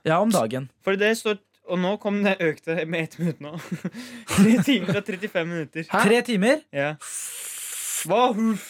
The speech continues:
Speaker 3: Hva med
Speaker 2: Det er
Speaker 3: deg, mutta?
Speaker 2: tjuefire timer en, en dag. Tre timer av det er ikke mye.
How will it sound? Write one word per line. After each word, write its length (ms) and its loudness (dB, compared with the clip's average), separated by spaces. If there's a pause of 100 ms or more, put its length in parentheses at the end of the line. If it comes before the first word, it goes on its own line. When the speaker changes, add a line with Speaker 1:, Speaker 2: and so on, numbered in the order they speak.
(140)
Speaker 3:
Hva 140 4
med 20 4
Speaker 2:
Det 0 -
er 60 4
Speaker 3:
deg, 180 0
mutta? 240 -2
Speaker 2:
tjuefire 540 4
timer 300 6
en, 160 4
en 340 6
dag. 320 4 (100)
Tre 220 0
timer 240 2
av 80 2
det 80 4
er 80 0
ikke 160 -2
mye. 320 0